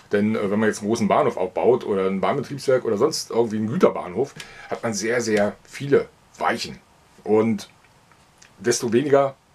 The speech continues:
eben Stoßstellen da sind, desto besser ist natürlich auch die Betriebssicherheit, desto besser rollen die Züge durch, desto besser ist auch die Stromführung. Denn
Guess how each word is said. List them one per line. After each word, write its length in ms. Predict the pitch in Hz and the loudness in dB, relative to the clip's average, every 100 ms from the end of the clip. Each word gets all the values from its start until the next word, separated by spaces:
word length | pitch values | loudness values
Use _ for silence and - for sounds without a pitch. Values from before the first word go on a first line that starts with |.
| _ | _
eben 200 | - 113 | -4 -2
Stoßstellen 480 | 101 123 131 131 123 | 2 2 2 2 4
da 100 | 117 | 2
sind, 240 | 117 117 | 2 -2
desto 220 | 107 - 104 | -4 -4 -2
besser 240 | 104 107 | 0 0
ist 100 | 104 | -2
natürlich 260 | 104 104 92 | -4 -2 -4
auch 40 | |
die 80 | 95 | -6
Betriebssicherheit, 540 | - 143 135 123 113 | -8 -8 -4 0 2
desto 180 | 95 101 | 0 -6
besser 180 | 98 98 | -4 -2
rollen 180 | 98 95 | 0 -2
die 80 | |
Züge 240 | 87 139 127 | -2 -4 2
durch, 180 | 120 113 | 4 4
desto 200 | 113 98 | 0 0
besser 220 | 113 113 | 0 0
ist 80 | - | -4
auch 100 | 104 | -8
die 120 | - | -10
Stromführung. 560 | - 123 127 90 71 - - - - | -2 -2 -2 -6 -6 -10 -18 -14 -4
Denn 280 | 190 107 | 0 0